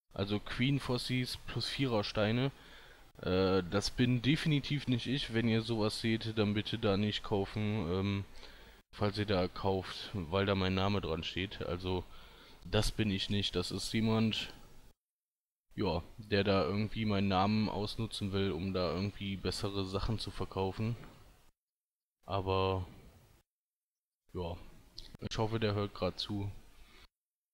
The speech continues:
Wenn er das denn so nötig hat, also ich will jetzt da nicht weiter drauf eingehen.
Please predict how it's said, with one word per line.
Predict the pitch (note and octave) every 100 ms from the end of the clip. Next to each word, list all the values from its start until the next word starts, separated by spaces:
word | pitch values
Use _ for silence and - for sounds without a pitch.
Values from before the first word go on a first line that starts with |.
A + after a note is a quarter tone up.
| _ _ _ _ _ _
Wenn | - F2+
er | F#2
das | F#2 F#2+ -
denn | G2 G2+
so | G#2
nötig | A2+ A#2 A#2 - A2
hat, | G#2+ G2+ -
also | F#2 F#2+ F#2+
ich | F2+ -
will | G2 G2
jetzt | F2 -
da | - D#2+
nicht | D2+ F2 -
weiter | F#2 F2+
drauf | E2+ D#2+ -
eingehen. | F2 F#2 F2+ F#2